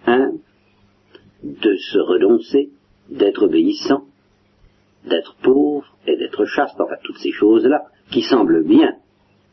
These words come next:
le propre de la créature comme telle, voulant proclamer sa condition de créature et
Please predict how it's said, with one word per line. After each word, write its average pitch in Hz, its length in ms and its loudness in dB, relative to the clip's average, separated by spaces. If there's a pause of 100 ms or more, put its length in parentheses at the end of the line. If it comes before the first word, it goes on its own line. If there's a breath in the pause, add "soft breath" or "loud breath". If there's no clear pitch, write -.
(1080)
le 90 160 0
propre - 320 -2
de 98 100 0
la - 100 2
créature - 680 -2 (220)
comme - 280 2
telle, 82 460 0
voulant 95 540 2 (120)
proclamer 113 480 2
sa 90 120 -4
condition 98 380 0
de 90 100 0
créature 98 600 0 (320 soft breath)
et - 200 2